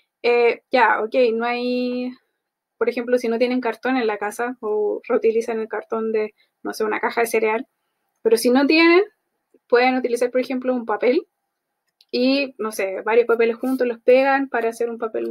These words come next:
eh, un poco más grueso, un soporte más grueso, o bien le pueden pegar una bolsa plástica ya para que esto quede un poco, eh, no se destruya tanto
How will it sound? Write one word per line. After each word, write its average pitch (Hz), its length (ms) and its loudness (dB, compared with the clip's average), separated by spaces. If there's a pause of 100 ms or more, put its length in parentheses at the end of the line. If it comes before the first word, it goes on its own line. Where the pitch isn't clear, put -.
(240)
eh, 214 380 -6
un 208 120 -16
poco 226 240 -2
más 220 160 -6
grueso, 240 240 0
un 254 60 -6
soporte 226 280 -4
más 233 140 -6
grueso, 262 400 0 (480)
o 220 160 6
bien 240 320 4
le 214 100 2
pueden 214 220 -4
pegar 214 240 -2
una 214 140 -6
bolsa 214 260 -8
plástica 233 640 -4
ya 226 200 -2
para 214 200 -8
que 220 80 -6
esto 220 180 -4
quede 226 260 2
un 214 120 -8
poco, 220 400 -6 (560)
eh, 208 380 0 (100)
no 226 120 -4
se 226 140 -4
destruya 220 460 2
tanto 240 380 -4